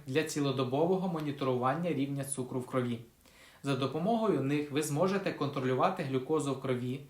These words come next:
та не допускатимете ні гіпоглікемії, ні гіперглікемії, завдяки вчасному реагуванню на рівень цукру. Тим не менше, досі існують міфи щодо цукрового діабету першого типу, і ми коротко їх проговоримо. Міф перший.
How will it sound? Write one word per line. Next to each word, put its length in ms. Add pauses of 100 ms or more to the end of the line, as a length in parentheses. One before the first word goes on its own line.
(280)
та 160
не 100
допускатимете 920
ні 220
гіпоглікемії, 1040 (380)
ні 160
гіперглікемії, 1080 (520)
завдяки 420
вчасному 640
реагуванню 640
на 160
рівень 300
цукру. 460 (200)
Тим 180
не 80
менше, 360
досі 360
існують 400
міфи 340
щодо 280
цукрового 540
діабету 600
першого 460
типу, 400 (220)
і 100
ми 140
коротко 460
їх 260
проговоримо. 720 (260)
Міф 260
перший. 480